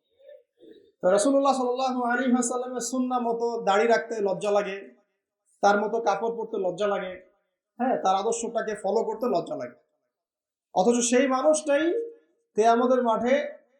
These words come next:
এই উম্মতের পক্ষে কথা বলবেন যে, "হে আল্লাহ, আমার উম্মত, আমার উম্মত।" আর এই মানুষটাকেই জীবিত অবস্থায় পনেরো বার হত্যা করার চেষ্টা করা হয়েছিল।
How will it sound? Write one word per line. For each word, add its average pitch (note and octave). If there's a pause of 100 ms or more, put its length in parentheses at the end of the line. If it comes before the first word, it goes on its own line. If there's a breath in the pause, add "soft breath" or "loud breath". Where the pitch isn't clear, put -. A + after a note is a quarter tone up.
(260)
এই A3+
উম্মতের D4
পক্ষে B3
কথা A3
বলবেন G#3
যে, F#3+
"হে F#3
আল্লাহ, F#3+
আমার F#3
উম্মত, A3+ (560)
আমার D#3
উম্মত।" B2+ (720)
আর -
এই C4
মানুষটাকেই C#4+ (440)
জীবিত B3+
অবস্থায় C4+ (1080)
পনেরো C4+
বার C4
হত্যা A#3
করার A#3+
চেষ্টা G#3+
করা F#3
হয়েছিল। D3+